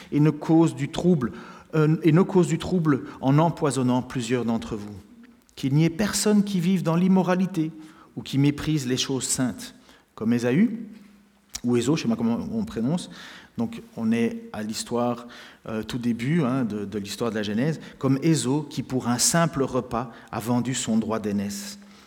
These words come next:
Vous savez que plus tard, lorsqu'il a voulu recevoir la bénédiction de son père,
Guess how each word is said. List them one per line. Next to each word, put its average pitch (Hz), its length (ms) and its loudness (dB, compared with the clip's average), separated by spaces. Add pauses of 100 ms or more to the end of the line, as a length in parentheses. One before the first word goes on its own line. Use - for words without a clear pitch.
(220)
Vous 123 60 -6
savez 170 260 4
que 175 100 0
plus 170 200 -2
tard, 165 280 2
lorsqu'il 139 380 -2
a 131 40 4
voulu 131 220 -2
recevoir 131 400 0
la 123 140 0
bénédiction 123 420 -2
de 120 80 -2
son 123 220 -4
père, 123 280 -2